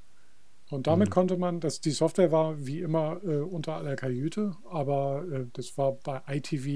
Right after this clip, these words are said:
Speaker 1: jetzt auch nicht gerade ein Fest, aber es funktionierte halt alles. Da jagst du das halt einmal durch von analog auf digital. Ja, gut, bei de-, den Schritt hast du jetzt schon erledigt, aber falls das irgendjemand, äh, mal noch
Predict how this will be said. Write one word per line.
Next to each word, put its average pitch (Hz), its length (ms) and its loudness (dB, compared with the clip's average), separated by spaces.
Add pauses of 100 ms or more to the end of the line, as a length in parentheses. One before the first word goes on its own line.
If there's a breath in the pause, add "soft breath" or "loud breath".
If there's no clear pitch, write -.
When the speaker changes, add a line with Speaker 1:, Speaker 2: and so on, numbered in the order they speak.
(220)
Speaker 1:
jetzt - 260 -10
auch 151 180 -2
nicht 156 200 -4
gerade 143 300 -2
ein 131 80 -4
Fest, - 500 -4
aber 135 160 -6
es 131 100 -4
funktionierte 139 600 -6
halt 156 160 -4
alles. 165 320 -4 (600 soft breath)
Da 139 120 -2
jagst 143 340 2
du - 20 2
das 151 220 0
halt 139 140 0
einmal 143 320 -2
durch 156 260 2
von 170 560 -2
analog 165 400 0
auf 165 140 -4
digital. 170 600 0 (680)
Ja, 143 60 -2
gut, 131 260 -4
bei 147 100 2
de-, 165 140 -2
den 151 260 -2
Schritt 160 240 -2
hast 147 160 -6
du 165 60 0
jetzt 143 160 -2
schon 143 140 -4
erledigt, 151 420 -2
aber 131 180 -2
falls - 300 -6
das 131 140 -6
irgendjemand, 131 520 -6
äh, 135 80 -6
mal 123 320 -6
noch 123 260 -10